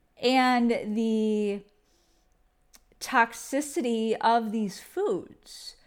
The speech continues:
and of these drinks. Um, I personally am going to do a one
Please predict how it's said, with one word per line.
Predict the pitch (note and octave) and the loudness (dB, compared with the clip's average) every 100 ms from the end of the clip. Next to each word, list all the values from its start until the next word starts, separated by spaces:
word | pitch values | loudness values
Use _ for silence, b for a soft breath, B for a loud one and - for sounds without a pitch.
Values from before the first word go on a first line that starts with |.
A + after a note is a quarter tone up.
| b b b | b b b
and | - G3 | -6 -6
of | G3 F#3 | -4 -4
these | G#3+ A3+ - | -4 -6 -8
drinks. | - E4+ D#4+ A3 - - - - - - - | -8 -4 -2 -4 -8 -16 -14 -12 -14 -12 -4
Um, | A3 G#3+ G#3 G3 - | 0 0 0 -2 2
I | B3 F#4 F#4 D4+ D#4+ | 6 8 6 2 -2
personally | C4 C4+ B3 C4 B3 F#3+ G3 D4 C#4+ B B B | -4 -2 -2 -2 -2 -4 -4 -4 -6 B B B
am | A3 A#3 A#3 A3+ A3+ A3+ - G#3+ | 2 4 6 4 2 2 0 0
going | A#3 A#3+ D4 | 2 2 0
to | D4+ - | -6 -6
do | D4+ A#3+ A#3 G#3+ G#3+ G#3 A3 | -4 2 6 6 4 0 -2
a | - A3 G#3+ G#3 | -2 0 0 0
one | G3+ G#3 A3+ B3 E4 | -4 -2 4 4 2